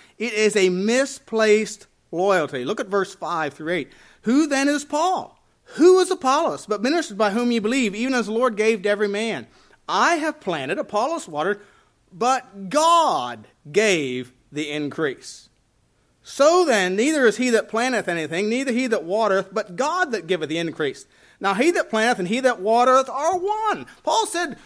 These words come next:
"Apollos and I are one, and you're arguing over the two of us." Your loyalties are misplaced.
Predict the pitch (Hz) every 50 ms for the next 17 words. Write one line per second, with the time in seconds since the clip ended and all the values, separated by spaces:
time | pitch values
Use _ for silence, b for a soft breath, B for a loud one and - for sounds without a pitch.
0 | B B - - 320 403 440 440 - - 370 359 359 381 392 370 349 359 370 381
1 | 403 403 359 262 233 247 311 370 349 320 320 339 370 370 359 330 294 277 285 302
2 | 320 302 311 330 320 - 381 392 392 339 - - 311 269 120 117 - - - -
3 | - - _ _ _ _ _ _ _ _ _ _ _ _ _ _ _ _ _ _
4 | _ _ _ _ _ _ _ _ _ _ _ _ _ _ _ _ 233 277 302 294
5 | 285 294 339 359 370 359 359 339 - 330 330 339 330 247 - - 240 262 262 269
6 | 262 262 269 285 285 294 294 - - _ - 254 254 240 226 196 139 113 - -
7 | - _ _ _ _